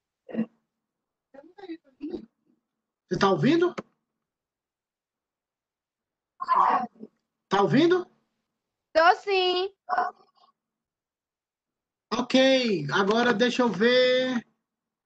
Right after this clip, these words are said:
Speaker 1: Eu, tudo é novo aqui agora. Deixa eu ver. A irmã Sandra mandou uma mensagem aqui. Você entrou como, Val?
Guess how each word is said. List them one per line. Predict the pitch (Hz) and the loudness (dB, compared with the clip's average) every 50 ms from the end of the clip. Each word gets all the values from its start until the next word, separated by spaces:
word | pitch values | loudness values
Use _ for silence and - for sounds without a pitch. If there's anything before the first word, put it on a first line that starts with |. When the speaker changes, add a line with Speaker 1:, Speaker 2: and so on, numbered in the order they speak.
| _ | _
Speaker 1:
Eu, | - 190 208 220 226 220 202 | -2 0 0 0 0 -2 -4
tudo | - - 226 247 226 | -4 -4 -2 2 2
é | 277 262 | 2 2
novo | 226 220 233 226 185 214 | 4 2 2 2 2 0
aqui | 202 - - 208 | -2 0 0 0
agora. | 202 190 175 208 220 - 208 233 220 214 202 - _ _ _ _ _ _ _ _ _ _ _ _ _ _ _ _ _ _ _ _ _ _ | 0 2 2 2 4 4 2 2 2 -2 -4 -8 _ _ _ _ _ _ _ _ _ _ _ _ _ _ _ _ _ _ _ _ _ _
Deixa | _ 165 185 202 202 196 - 220 | _ -4 -2 -2 -2 -2 -2 0
eu | 220 208 190 | 0 0 0
ver. | 165 165 185 196 202 208 208 214 214 208 208 214 214 214 208 208 208 208 196 190 - _ _ _ _ _ _ _ _ _ - - _ - - _ _ _ _ _ _ _ _ _ _ | 0 0 0 2 2 2 0 0 0 0 0 0 0 -2 -2 -2 -2 -4 -6 -8 -12 _ _ _ _ _ _ _ _ _ -20 -20 _ -20 -20 _ _ _ _ _ _ _ _ _ _
A | - - | -8 -4
irmã | 185 196 202 208 | -2 0 0 -2
Sandra | 185 - - - 214 214 214 214 | -2 -4 -4 -4 -2 -2 -2 -2
mandou | 208 202 202 196 202 202 | -2 -2 -2 -2 0 0
uma | 202 | 0
mensagem | 202 196 175 147 147 - - 185 185 185 170 180 | 0 -2 -2 -4 -8 -6 -4 -2 -2 -2 -2 -4
aqui. | 175 - - - 208 214 226 226 233 233 233 226 226 220 202 190 _ _ _ _ _ _ _ _ _ _ _ _ _ _ _ _ _ _ - - - - _ _ _ _ - | -6 -6 -6 -6 -4 -2 -2 -2 -2 -2 -2 -2 -2 -2 -4 -8 _ _ _ _ _ _ _ _ _ _ _ _ _ _ _ _ _ _ -20 -20 -20 -20 _ _ _ _ -2
Você | 196 240 233 - 285 285 | -2 -2 0 2 2 0
entrou | 277 - 294 302 - 240 | 2 0 0 -2 0 2
como, | - 311 311 285 254 240 220 | 2 2 2 2 -2 -4 -4
Val? | 226 214 143 139 - - - | -2 -2 -2 -2 -2 -6 -8